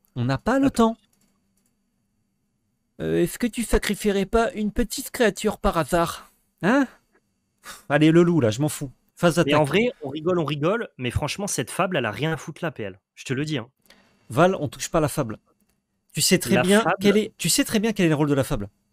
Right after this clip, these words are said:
Speaker 2: La Fable n'a rien à faire là.
Speaker 1: Non. Quel est le rôle de la Fable, Val ?
Speaker 2: La Fable, elle te permet de jouer à Magic à toutes tes games.
Speaker 1: Oui, mais elle a, c-, quel est le rôle d'un permanent à trois manas dans un deck ?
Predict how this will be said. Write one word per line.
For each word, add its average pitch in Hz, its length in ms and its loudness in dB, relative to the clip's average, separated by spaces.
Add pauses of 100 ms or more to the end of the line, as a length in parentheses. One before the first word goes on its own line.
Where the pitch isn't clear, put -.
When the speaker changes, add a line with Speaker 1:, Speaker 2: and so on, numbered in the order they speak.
(720)
Speaker 2:
La 117 200 -2
Fable 156 420 -4
n'a 120 120 -2
rien 131 260 -4
à 131 60 -6
faire 107 220 -10
là. 98 120 -12 (880)
Speaker 1:
Non. 151 240 0 (480)
Quel 190 240 2
est 202 60 6
le 185 100 4
rôle 143 180 2
de 135 80 0
la 127 100 2
Fable, 101 300 -4
Val ? 92 160 -10 (1160)
Speaker 2:
La 117 140 -4
Fable, 160 400 -2
elle 120 140 -2
te 135 80 -4
permet 131 260 -2
de 131 120 -2
jouer 135 220 -4
à 139 40 -2
Magic 131 340 -6
à 123 40 -8
toutes - 200 -18
tes 123 100 -10
games. 95 200 -12 (320)
Speaker 1:
Oui, 110 340 2 (560)
mais 123 140 2
elle 147 120 6
a, 156 220 2
c-, - 300 -10 (160)
quel 180 200 -2
est 185 80 0
le 170 100 -2
rôle 139 280 0
d'un 135 100 4
permanent 160 460 4
à 131 60 0
trois 160 220 0
manas 147 220 4
dans 120 220 0
un 113 40 0
deck ? 104 320 -4